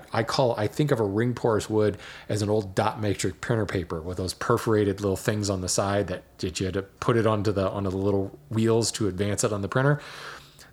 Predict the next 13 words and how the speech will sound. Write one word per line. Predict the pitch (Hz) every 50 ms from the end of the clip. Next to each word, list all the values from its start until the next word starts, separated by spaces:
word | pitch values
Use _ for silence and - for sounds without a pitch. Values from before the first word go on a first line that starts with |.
| - -
Those | 120 123 135 139
perforations, | - - - 131 - - 131 139 139 - - 131 117 110
you | 107 101
tore | - - - 110 107 107
'em | 110 104
off | 98 101 117 139 143 -
and | 98 90
you | 87
had | 73 78 95 98 90
your | 95 92
piece | - - 85 - -
of | -
paper. | - 185 220 - - 82 -